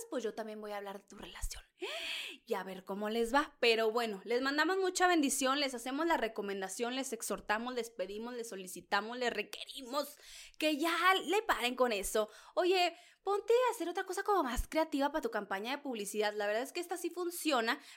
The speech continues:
pero hace que como que caigan gorditos. Sin ofender, ¿eh? No se me ofendan, no se me ataquen los fans de Don-, Nodeli. Les mandamos un besote y mucha bendición y esperamos la invitación a la boda. Claro que sí.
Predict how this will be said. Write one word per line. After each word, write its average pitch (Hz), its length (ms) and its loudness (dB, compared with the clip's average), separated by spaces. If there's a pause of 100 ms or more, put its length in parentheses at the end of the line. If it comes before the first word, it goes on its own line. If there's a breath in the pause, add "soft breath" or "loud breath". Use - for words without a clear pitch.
(120 loud breath)
pero 240 280 6
hace 220 280 0
que 359 120 -6
como 320 180 0
que 214 100 -8
caigan 226 380 -4
gorditos. 214 580 0 (120 loud breath)
Sin 311 240 0
ofender, 277 400 4
¿eh? 320 140 2 (180 loud breath)
No 330 300 6
se 381 120 2
me 427 60 4
ofendan, 339 300 4
no 339 120 4
se 349 100 0
me 339 80 6
ataquen 294 280 2
los 285 140 -2
fans 226 200 0
de 262 80 2
Don-, 262 200 -2
Nodeli. 220 760 6
Les 240 200 4
mandamos 208 460 0
un 277 100 -2
besote 269 300 -2
y 285 40 -8
mucha 247 280 -2
bendición 233 480 0
y 330 100 -2
esperamos 294 600 4 (200 loud breath)
la 359 100 -2
invitación 208 480 2
a 196 80 6
la 202 160 6
boda. 196 580 -2
Claro 330 260 -2
que 233 100 -4
sí. - 260 -12